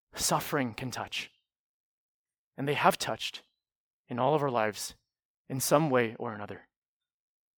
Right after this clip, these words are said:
The story of Job is the sp-, is the story of everyone here because we live in a fallen world. At various points of our lives, we will experience directly or indirectly poverty,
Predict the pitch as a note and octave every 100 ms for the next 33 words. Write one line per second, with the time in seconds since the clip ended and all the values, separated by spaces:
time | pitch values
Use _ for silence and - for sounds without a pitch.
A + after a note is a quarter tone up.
0 | _ _ _ _ _ _ _ _ _ -
1 | C3+ - D#3 F#3 C#3+ C3+ B2+ A#2+ B2+ C3+
2 | - - F3+ - C3 C3 - D#3 E3 D3
3 | - C#3+ F3 F#3 C#3+ C#3 A#2+ - _ _
4 | _ _ _ _ _ C#3+ - - F3+ D#3+
5 | B2+ - C3+ B2+ D3 D3+ C#3 A#2+ B2+ A#2
6 | A2+ G#2+ G2+ - - _ _ _ _ _
7 | _ _ _ _ _ _ _ _ - B2+
8 | A#2+ D3+ F#3+ F#3+ - E3+ E3+ D#3 D3 C#3+
9 | C3 C3+ B2 C3 C#3 D#3 - - - E3
10 | F3 E3+ - D#3 D3+ F#3+ F#3+ F#3+ D#3 D#3+
11 | F3+ F3+ F3 F3 D#3+ C#3+ - G#3 F#3+ D3
12 | G#2+